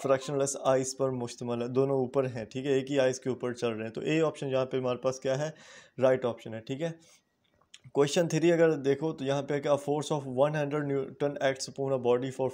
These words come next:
five second।" सिंपल है कि फोर्स, अ, सौ हंड्रेड न्यूटन की है, सॉरी, वन हंड्रेड न्यूटन की है और पाँच सेकंड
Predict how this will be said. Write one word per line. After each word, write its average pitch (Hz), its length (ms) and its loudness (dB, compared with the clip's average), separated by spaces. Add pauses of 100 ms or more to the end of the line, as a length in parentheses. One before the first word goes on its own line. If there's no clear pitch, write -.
five 131 240 0
second।" 139 300 0 (380)
सिंपल 147 400 4
है 151 100 10
कि 151 100 0
फोर्स, 147 360 2
अ, 131 320 2
सौ 143 220 4
हंड्रेड 147 500 0
न्यूटन 135 400 0
की 156 140 -4
है, 156 360 0
सॉरी, 139 280 6
वन 139 180 6
हंड्रेड 143 220 0
न्यूटन 143 280 -2
की 139 80 -2
है 143 100 4
और 143 180 2 (340)
पाँच 147 220 6
सेकंड 147 360 4